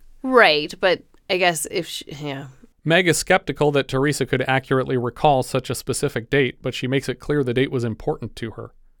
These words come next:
Speaker 2: She can't divulge any more because she's an assistant principal at a Catholic school, and it would lead to a scandal. Meg doesn't see how she can help because she doesn't have a confirmable source for any information. Teresa offers more details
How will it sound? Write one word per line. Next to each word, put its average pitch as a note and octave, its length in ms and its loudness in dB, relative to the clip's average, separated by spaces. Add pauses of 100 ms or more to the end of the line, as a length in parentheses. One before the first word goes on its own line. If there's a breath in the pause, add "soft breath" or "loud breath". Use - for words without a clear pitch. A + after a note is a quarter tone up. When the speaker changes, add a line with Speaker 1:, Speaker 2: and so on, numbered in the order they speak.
Speaker 2:
She - 160 -4
can't E3+ 240 2
divulge D#3 400 4
any D#3 180 2
more C#3+ 300 4
because C3+ 300 -4
she's B2+ 160 -4
an B2+ 100 -4
assistant B2 440 -6
principal B2+ 580 -2
at A2+ 100 -4
a G#2+ 40 -4
Catholic B2+ 500 -4
school, B2 400 -2 (240 soft breath)
and B2+ 100 -2
it B2 40 -4
would B2 140 -4
lead C3 220 0
to B2+ 100 -4
a A#2 40 -4
scandal. B2+ 560 -8 (400)
Meg E3 180 4
doesn't D#3+ 240 4
see D#3+ 180 0
how C#3 120 2
she D3 140 -6
can B2 160 -8
help C#3 260 0 (280)
because B2 240 -6
she C3 140 -6
doesn't B2+ 240 -2
have C3 160 0
a B2+ 40 -6
confirmable C3+ 640 -2
source C#3 280 -2
for - 200 -6
any C3 220 -2
information. A#2 580 -6 (500)
Teresa E3 360 4
offers C3+ 360 2
more D3 180 0
details A2+ 500 -2